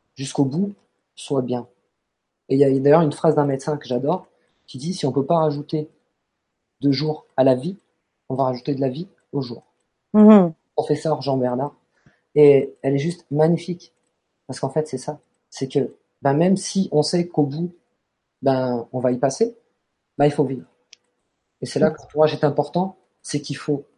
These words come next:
Speaker 1: il faut pas baisser les bras, on sait pas ce qu'il peut y avoir derrière. Donc il faut continuer, il faut avancer. Et garder le sourire, et, euh, et justement donner de la vie au jour. Et il faut vivre.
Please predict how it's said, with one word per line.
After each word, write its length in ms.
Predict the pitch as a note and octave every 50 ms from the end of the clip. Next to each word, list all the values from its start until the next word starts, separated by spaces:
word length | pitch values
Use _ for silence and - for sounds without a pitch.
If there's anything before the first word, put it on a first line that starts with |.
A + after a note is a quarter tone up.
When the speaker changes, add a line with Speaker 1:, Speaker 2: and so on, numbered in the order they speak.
| _ _ _ _ _ -
Speaker 1:
il 80 | C3+ -
faut 100 | D#3+ D3
pas 140 | - D#3+ D3+
baisser 240 | D3+ D3+ - - D3
les 100 | D3 D3
bras, 380 | D3 C#3+ D#3 E3+ G3 - - _ _ _ _ -
on 80 | D3
sait 180 | D3 - D#3+ D3+
pas 100 | E3+ F3
ce 100 | F3 -
qu'il 100 | - F3+
peut 100 | - E3
y 40 | D#3
avoir 160 | D3+ D3 D3+ D3
derrière. 380 | C#3+ C#3 C#3 C#3 D#3 E3 - _ _ _ _ _ _ _ _ _ _ _ _ _ _ _ _ _ -
Donc 220 | C#3+ C#3+ C#3+ -
il 60 | D#3
faut 140 | - - D#3
continuer, 360 | D#3 D#3 D3+ D3+ - D3+ D3+
il 60 | D3+ D3+
faut 120 | - D3+
avancer. 380 | B2+ B2+ B2+ - - - - _ _ _ _ _ _ _ _ _ _ _ _ _ _ _ _ -
Et 100 | D#3 D3+
garder 260 | D3+ D#3+ D3 C#3+ D#3
le 60 | D#3
sourire, 540 | D3 - - D3 C3 C#3+ D3 D3+ D#3+ D#3 - _ _ _ _ _ _ _ _ _ _ -
et, 180 | C3+ C#3 C3+ B2+
euh, 200 | B2 A#2+ A#2 A2+ A2+ A#2+ _ _ _ _ _ _ -
et 60 | C#3
justement 320 | C3 C3 - - C3+ C#3+ D#3
donner 200 | C#3+ C3 C3+ C#3
de 60 | B2
la 100 | C3 B2+
vie 180 | A#2+ B2 C3+ - _ _ _ - B2+
au 60 | A#2+
jour. 240 | A#2+ B2+ B2 A#2+ - _ _ _ -
Et 40 | B2+
il 60 | A#2+
faut 120 | - C3 B2
vivre. 260 | A#2 A#2+ A#2 -